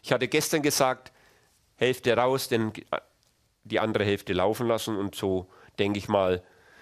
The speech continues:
ist das die beste Strategie, wenngleich von hundertzehn auf hundertsiebenundzwanzig für eine Aktie wie Hornbach schon außergewöhnlich ist, wenn man sich mal die vergangenen Monate anschaut. Also da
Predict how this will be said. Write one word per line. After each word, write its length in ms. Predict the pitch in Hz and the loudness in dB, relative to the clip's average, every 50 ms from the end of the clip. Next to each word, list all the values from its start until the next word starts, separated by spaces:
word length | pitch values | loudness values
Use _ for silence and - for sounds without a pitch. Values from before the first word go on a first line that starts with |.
| - - - - _ _ _ _ _ _ _ _ _ | -20 -20 -20 -20 _ _ _ _ _ _ _ _ _
ist 260 | - 135 123 - - 135 | 0 0 2 2 2 2
das 220 | 131 120 - - | 2 2 0 -2
die 120 | - 127 | -2 -4
beste 400 | 107 - 120 113 - - - 120 | 0 2 0 0 0 0 -2 -2
Strategie, 720 | 107 - - 117 104 95 101 104 - - 117 120 127 117 - - | -2 0 0 0 0 0 -2 -6 -4 -2 -2 0 0 -2 -2 -2
wenngleich 640 | 113 107 104 - 104 95 95 101 113 110 - - - - - - - _ _ _ | -4 -4 -2 0 0 2 2 2 0 -2 -6 -12 -20 -20 -20 -20 -20 _ _ _
von 180 | - 107 107 | -2 -2 0
hundertzehn 580 | 104 117 120 120 120 110 - - - 120 117 113 | 2 2 2 2 2 0 0 0 0 2 2 2
auf 160 | 107 101 - | 2 2 0
hundertsiebenundzwanzig 1040 | 127 123 113 113 92 - - 117 117 120 123 120 - - 110 113 113 120 117 120 110 - | 0 2 2 2 0 0 -4 -2 0 0 0 0 0 0 2 2 2 0 -2 -2 -2 0
für 80 | 117 | 0
eine 160 | 110 113 92 | 2 2 0
Aktie 580 | 95 113 110 - - - - 117 110 110 104 104 - - - _ | 0 -2 -6 -6 -8 -4 0 0 2 0 0 -2 -8 -18 -20 _
wie 480 | - - 98 107 120 131 135 139 131 117 | -16 -10 -4 -2 0 2 2 2 2 2
Hornbach 440 | 107 113 117 117 117 123 113 110 - | 2 2 2 2 0 -2 -2 -2 -2
schon 400 | - - 120 110 110 107 104 98 - _ - - - - - - | 0 0 2 2 2 0 -2 -4 -6 _ -20 -20 -20 -20 -6 0
außergewöhnlich 840 | 104 104 117 107 123 120 98 110 95 98 98 98 104 101 98 - 107 | 2 2 2 2 2 0 0 0 0 0 0 0 0 -2 -2 -2 -4
ist, 200 | 104 - - 98 | -6 -4 -2 -2
wenn 100 | 95 98 | 0 2
man 160 | 98 95 92 | 0 0 -2
sich 260 | - - 101 - - | -4 -6 -8 -8 -2
mal 280 | 98 95 92 90 92 85 | 0 0 2 2 0 -2
die 160 | 92 92 90 | -2 -6 -6
vergangenen 880 | - 95 92 - - 92 95 98 101 98 98 98 95 92 92 90 82 - - - - - - _ | -4 -6 -6 -4 -4 -4 -2 -2 0 0 2 2 0 0 0 -4 -6 -10 -16 -20 -20 -20 -12 _
Monate 680 | - 101 104 107 113 117 117 113 104 - 110 98 82 | -2 2 2 4 4 4 4 2 2 0 -2 -2 0
anschaut. 540 | 95 104 110 - - - 107 98 98 - - - - - - _ | 0 -2 -2 -2 0 0 2 2 0 -2 -6 -14 -20 -20 -10 _
Also 280 | - 92 95 90 98 92 | -2 -2 0 0 -2 -2
da 380 | - 92 90 92 95 90 87 | 0 2 2 2 2 0 -2